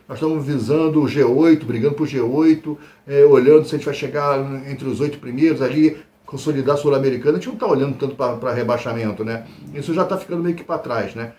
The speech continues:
Então v-, vamos ter fé e vamos, é, fazer um bom planejamento e torcer muito que eu acho que vai dar certo. O Vasco ganha segunda-feira e ganha na quinta-feira. O jogo na segunda-feira vai ser um jogo esquisito, né?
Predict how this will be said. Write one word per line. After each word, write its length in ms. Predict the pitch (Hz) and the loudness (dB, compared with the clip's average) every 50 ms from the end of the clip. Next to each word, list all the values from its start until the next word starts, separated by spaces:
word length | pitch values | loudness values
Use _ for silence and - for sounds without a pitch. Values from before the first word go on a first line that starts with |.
| _ _ | _ _
Então 240 | _ - 214 214 202 | _ -6 -4 -2 -2
v-, 180 | 185 165 202 196 | -2 0 0 2
vamos 340 | 190 208 208 196 185 165 - - - - 160 160 - | 2 2 0 0 -2 -4 -4 -8 -14 -12 -12 -10 -8
ter 120 | - 156 | -6 -6
fé 380 | 143 - - 143 151 175 180 165 | -6 -4 -2 -2 0 0 0 -2
e 20 | |
vamos, 880 | 147 117 160 156 160 165 160 151 143 131 123 113 110 110 104 104 110 113 120 123 131 131 131 131 | -2 -2 -4 -4 -4 -2 -2 -2 -2 -2 -2 -2 -2 -2 -2 -2 -4 -6 -10 -12 -14 -14 -14 -12
é, 360 | 127 127 123 123 120 113 110 110 - _ _ _ _ _ _ | -10 -8 -8 -6 -6 -6 -8 -8 -12 _ _ _ _ _ _
fazer 160 | 135 127 143 | -12 -8 -8
um 80 | 139 123 | -6 -4
bom 140 | 117 143 | -2 0
planejamento 800 | 139 156 135 135 131 131 120 110 113 135 156 170 175 170 175 160 - - _ _ _ _ - | 0 0 0 0 -2 -2 -2 -2 -2 -2 -2 -4 -4 -4 -6 -10 -10 -12 _ _ _ _ -18
e 60 | 143 | -14
torcer 520 | - - 175 143 - - - - 170 147 117 | -4 0 0 0 0 0 -2 0 0 0 0
muito 360 | 123 131 151 160 156 170 156 | -2 -2 -2 -4 -4 -6 -8
que 120 | - - | -8 -10
eu 220 | 160 143 127 127 127 | -10 -10 -10 -10 -10
acho 160 | 135 135 - | -10 -10 -12
que 80 | - 101 | -14 -12
vai 180 | 110 127 143 | -8 -8 -6
dar 140 | 147 143 127 | -6 -6 -8
certo. 340 | - - 117 110 - - - _ _ _ _ _ | -6 -4 -4 -4 -4 -6 -10 _ _ _ _ _
O 60 | - 139 | -8 -8
Vasco 220 | 139 - 151 127 | -6 -6 -6 -4
ganha 240 | 113 131 131 127 117 | -2 -2 -2 -2 -4
segunda-feira 880 | - - 104 113 156 175 175 147 - - 127 123 135 143 156 156 - - _ _ _ _ _ _ _ _ _ _ | -6 -10 -10 -6 -2 -2 0 -2 -2 -4 -2 -2 0 0 0 -2 -4 -8 _ _ _ _ _ _ _ _ _ _
e 120 | - 123 | -12 -10
ganha 540 | 113 107 120 127 262 262 262 127 120 110 - - - | -6 -2 0 2 2 2 2 0 -2 -4 -8 -12 -14
na 320 | 185 165 135 135 165 170 - | -14 -8 -2 0 0 0 0
quinta-feira. 400 | - 151 143 147 143 - 123 117 | -2 -4 -4 -4 -2 -2 -2 -2
O 40 | 160 | 0
jogo 100 | 220 254 | 2 2
na 80 | 262 240 | 2 2
segunda-feira 340 | 254 247 226 190 - 220 | 2 0 0 2 2 0
vai 80 | 226 226 | 0 0
ser 80 | - 262 | -2 -2
um 60 | 240 | 0
jogo 140 | 262 254 240 | 0 -2 -2
esquisito, 500 | 226 220 320 320 208 196 208 190 156 147 | -4 -4 -4 -4 -2 -4 -4 -6 -6 -8
né? 140 | 147 147 | -10 -10